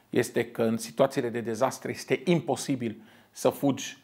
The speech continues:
cu cazul din București, să-l pui în avion în același noapte și să fii în Franța, cum vreau unii care comentau acest lucru. Este imposibil. Nu te primește nicio țară, trebuie să anunți, sunt proceduri,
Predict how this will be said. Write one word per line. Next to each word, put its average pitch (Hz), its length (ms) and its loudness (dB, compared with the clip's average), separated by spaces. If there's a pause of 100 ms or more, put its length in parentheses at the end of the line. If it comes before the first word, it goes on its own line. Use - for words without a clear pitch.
(180)
cu 123 160 -2
cazul 120 420 2
din 113 180 -6
București, 123 580 -2
să-l 123 140 -2
pui 156 200 4
în 127 140 -2
avion 131 500 2
în 127 100 -4
același 139 460 2
noapte 147 260 2
și - 80 -6
să 135 100 -4
fii 156 180 -4
în 131 60 0
Franța, 127 440 2
cum - 180 -10
vreau 120 420 2
unii 117 220 -4
care 113 220 -4
comentau 107 480 0
acest - 320 -8
lucru. - 200 -8
Este - 180 0
imposibil. 160 560 0 (200)
Nu 170 140 6
te 175 140 8
primește 180 480 4
nicio 143 320 -4
țară, 127 560 4 (360)
trebuie 151 260 6
să 156 160 4
anunți, 135 480 -2 (240)
sunt 151 240 0
proceduri, 139 720 2